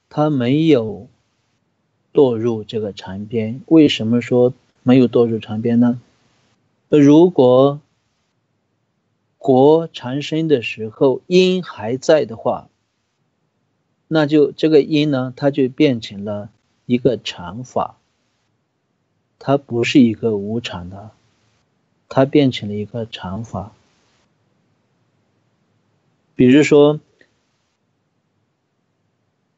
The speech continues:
呃，苗芽它产生的时候，种子它已经是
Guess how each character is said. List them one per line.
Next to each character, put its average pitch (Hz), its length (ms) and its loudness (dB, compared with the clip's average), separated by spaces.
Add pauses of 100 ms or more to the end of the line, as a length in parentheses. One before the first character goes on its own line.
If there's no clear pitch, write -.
(720)
呃， 123 540 -6 (440)
苗 135 400 4
芽 113 420 0 (320)
它 151 320 -4 (920)
产 123 280 -6
生 165 280 -2
的 147 100 2
时 107 240 -6
候， 123 320 0 (400)
种 151 380 -2
子 110 320 -12 (920)
它 151 80 2
已 120 120 0
经 127 240 -6
是 113 280 -6